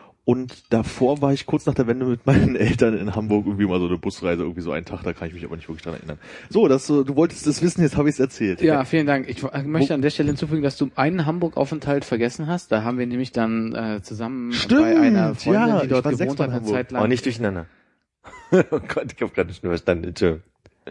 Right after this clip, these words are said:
Speaker 2: Äh, wir, wir waren, wir waren, äh, zum Geburtstagsbesuch bei einer Freundin, die damals in Hamburg gewohnt hat
Speaker 3: Ah, okay.
Speaker 2: und, äh, hatten dann die, äh, Ehre, da im, äh, im Wohnzimmer,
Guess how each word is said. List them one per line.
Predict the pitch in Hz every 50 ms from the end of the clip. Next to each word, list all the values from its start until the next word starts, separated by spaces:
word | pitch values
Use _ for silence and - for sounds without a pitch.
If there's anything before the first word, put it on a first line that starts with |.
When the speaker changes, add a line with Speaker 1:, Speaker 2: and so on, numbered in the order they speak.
| - _ _ _ _ _ _ _ _ _ _ _ _
Speaker 2:
Äh, | - - 110 107 92 - - - - _ _
wir, | - 127 113 -
wir | 127 127 123 127
waren, | 131 135 139 135 123
wir | 123 123
waren, | 131 131 131 131 120
äh, | 123 123 120 117 117
zum | - - 131 123
Geburtstagsbesuch | 123 117 113 147 165 - - 101 - - 101 98 101 90
bei | - 107
einer | 110 101 95
Freundin, | - - 110 107 98
die | 95 92
damals | 92 95 95 95 90 90 -
in | 98 95 92
Hamburg | 98 101 101 98 92 -
gewohnt | - 95 95 98 98 98
hat | 143 139 -
Speaker 3:
Ah, |
okay. | 110 101
Speaker 2:
und, | 123 120 120 120 120 -
äh, | 127 120 117 113 - - - - 117
hatten | 110 113 - 135 127
dann | 120 120 117 117
die, | 113 113 - - - -
äh, | 117 107 - - - -
Ehre, | 117 120 123 131 131 120
da | 117 110 110 110
im, | - - 113 107 104 104
äh, | - - 110 113 113 113 113
im | - - - 110 107 101 107
Wohnzimmer, | 110 113 123 - - 123 113 107 117 120